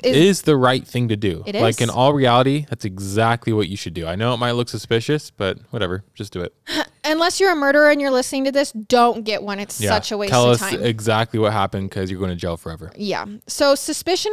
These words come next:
Speaker 1: around Steve was beginning to expand beyond just the police force. And the University of Buffalo relieved him from his teaching duties for
Speaker 2: Mm.
Speaker 1: the duration of the fall semester. And keep in mind, this is ten years after the bike path rapist was known to last.
Speaker 2: This is gonna blow my mind if it's Steve.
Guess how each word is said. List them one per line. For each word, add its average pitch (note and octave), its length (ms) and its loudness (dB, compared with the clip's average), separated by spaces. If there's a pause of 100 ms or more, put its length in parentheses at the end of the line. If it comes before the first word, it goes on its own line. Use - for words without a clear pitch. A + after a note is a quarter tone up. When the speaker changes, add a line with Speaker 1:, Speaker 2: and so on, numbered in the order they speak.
Speaker 1:
around C#4 260 -2
Steve A3 380 -8
was G#3+ 120 -4
beginning A#3 400 -4
to A#3+ 120 -6
expand G#3+ 680 -4
beyond A3+ 440 0
just B3+ 200 -6
the A3+ 80 -6
police F#3+ 380 -10
force. - 460 -10 (440)
And A#3+ 120 0
the B3+ 60 2
University D4+ 520 0
of C4 80 0
Buffalo A3+ 360 0
relieved A3+ 580 -2
him G#3+ 180 -4
from G#3+ 200 -4
his G#3+ 140 -6
teaching G#3+ 400 -4
duties G#3+ 460 -6
for G#3+ 300 -2
Speaker 2:
Mm. - 20 -4
Speaker 1:
the G#3 80 -2
duration G3+ 460 -6
of G3 80 -8
the G3 80 -8
fall G3 240 -4
semester. - 480 -8 (400)
And B3 80 -8
keep E4 140 2
in F4 100 0
mind, F4 280 0
this D4+ 140 -6
is F#4 140 -4
ten E4 480 -8
years D4 460 -6
after A#3 580 -2
the G#3+ 180 -6
bike A3 360 -2
path A3+ 280 -2
rapist G3+ 480 -4
was G3+ 220 -4
known G#3 340 -2
to A3 200 -6
last. F3+ 520 -4
Speaker 2:
This D#3 140 -6
is - 40 -4
gonna G#3+ 120 2
blow A#2+ 420 4
my C3 160 6
mind G#2+ 320 2
if F2 140 -6
it's - 140 -10
Steve. F2 440 -6